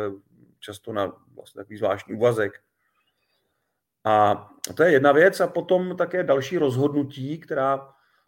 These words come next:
o, mohou vést do krajnosti v tom vztahu mezi českým hokejem a, eh, klubem, eh, mohou být vlastně najednou určovaná prostě zájmy, víc zájmy klubů než zájmy českého hokeje.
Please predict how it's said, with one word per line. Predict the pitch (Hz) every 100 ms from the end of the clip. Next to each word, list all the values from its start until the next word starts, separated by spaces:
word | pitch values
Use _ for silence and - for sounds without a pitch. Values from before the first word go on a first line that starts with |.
| _
o, | - 117 113 113
mohou | 117 120 123 139
vést | 127 131 131 -
do | 117 120
krajnosti | 135 131 131 127 - 131 139
v | 147 - _ _
tom | - 127 120 117
vztahu | - - 120 127
mezi | 139 127 120 127 123 - _ _ _
českým | 151 143 - 135
hokejem | 120 123 120 127 143 -
a, | 110 104 101 _ _ _ _ _ _ _ _ _ _ -
eh, | - 95 98
klubem, | 127 123 113 113 156 180 _ _ _ _ _ _ _ -
eh, | 123 120 120
mohou | 123 120 143 147
být | 156 147 147
vlastně | 139 127 151
najednou | 123 131 139 143
určovaná | 139 120 - 127 131 131
prostě | 131 - - - 131
zájmy, | 120 117 127
víc | 127 139 165
zájmy | 139 131 143
klubů | 131 127 127 127
než | 117 113
zájmy | 110 113 107
českého | 98 - 110 95
hokeje. | 95 98 82